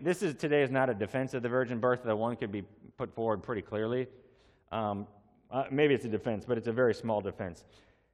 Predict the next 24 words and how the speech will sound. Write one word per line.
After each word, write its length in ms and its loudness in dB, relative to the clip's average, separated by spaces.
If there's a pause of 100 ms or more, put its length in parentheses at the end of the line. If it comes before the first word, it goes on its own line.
(100)
Here's 160 4
kinda 220 6
how 160 10
I've 220 12
looked 220 4
at 160 8
it 140 0
in 100 0
my 140 2
Christian 380 -2
life, 280 0
and 80 -6
you 60 -4
can 80 -4
call 160 4
it 80 -2
simplistic 520 -6
thinking. 280 -8
That's 180 -6
fine. 240 -6
I'm 140 -8
a 40 -8
simple 260 -10
man. 320 -8